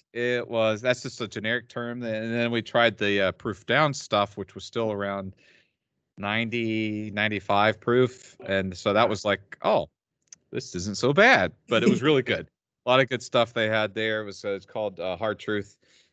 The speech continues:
Speaker 1: and,
Speaker 2: Any,
Speaker 1: uh, located
Speaker 2: any
Speaker 1: over in
Speaker 2: flavor,
Speaker 1: Indiana. Yeah.
Speaker 2: any flavor to the high proof,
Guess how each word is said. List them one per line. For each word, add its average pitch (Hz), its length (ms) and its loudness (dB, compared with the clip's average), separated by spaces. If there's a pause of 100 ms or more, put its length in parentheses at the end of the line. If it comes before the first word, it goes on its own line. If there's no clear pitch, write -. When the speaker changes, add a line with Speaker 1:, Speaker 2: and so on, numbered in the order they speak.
(240)
Speaker 1:
and, 95 280 0
Speaker 2:
Any, 113 80 2
Speaker 1:
uh, 90 240 0 (200)
located 107 280 -2
Speaker 2:
any 101 100 0
Speaker 1:
over 98 100 2
in 98 40 4 (160)
Speaker 2:
flavor, 95 40 0
Speaker 1:
Indiana. 98 480 0 (540)
Yeah. 90 220 4
Speaker 2:
any 76 120 -2 (200)
flavor 156 340 6
to 156 140 -4
the 143 100 2
high 147 180 4
proof, 180 440 0